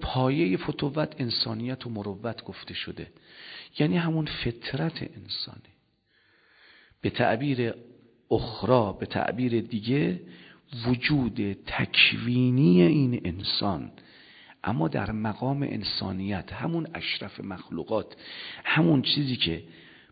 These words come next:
به عنوان فتبارک الله احسن الخالقین گفته شده. خب این ناخن و پوست و انگشت نیست، خب حیوانات دیگه هم دارن.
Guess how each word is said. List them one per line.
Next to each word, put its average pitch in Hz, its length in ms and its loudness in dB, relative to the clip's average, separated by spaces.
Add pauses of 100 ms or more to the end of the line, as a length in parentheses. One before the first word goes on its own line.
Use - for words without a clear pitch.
(100)
به 127 100 8
عنوان 120 540 6
فتبارک 107 960 2
الله 110 220 2
احسن 104 460 0
الخالقین 113 800 0
گفته 117 220 -2
شده. 143 460 0 (340)
خب 131 160 -2
این 147 160 0
ناخن 131 500 0
و 139 80 2
پوست - 440 -4
و - 80 -8
انگشت 110 480 -4
نیست، 147 160 -6
خب 117 160 -10
حیوانات 113 460 -8
دیگه 113 280 -8
هم 135 120 -4
دارن. 135 420 -2